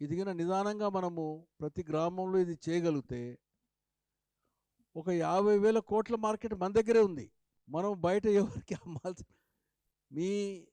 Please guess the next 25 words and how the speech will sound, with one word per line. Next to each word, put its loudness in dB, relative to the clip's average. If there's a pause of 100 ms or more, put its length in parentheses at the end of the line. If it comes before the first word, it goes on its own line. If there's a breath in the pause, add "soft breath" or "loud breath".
(160)
మీరు 2
వరి 6
పండిస్తున్నారు, 2
ఇంకొకరు 0 (360)
పప్పు 2
దినుసులు -4
పండిస్తున్నారు, -2
ఆ -10
నెట్వర్క్ 2
గిన 0
క్రియేట్ -4
చేయగలిగితే -2 (720)
ఆ 0
ప్రయత్నం 2
కూడా -4
జరుగుతుంది. 0
అంటే -4 (420)
మన -2
ఓన్ 0
కన్జంప్షన్, -2 (1160)
ప్రకృతి -4
వ్యవసాయ 0
ఉత్పత్తుల -4
కన్జంప్షను, -6 (1000)
మనము -4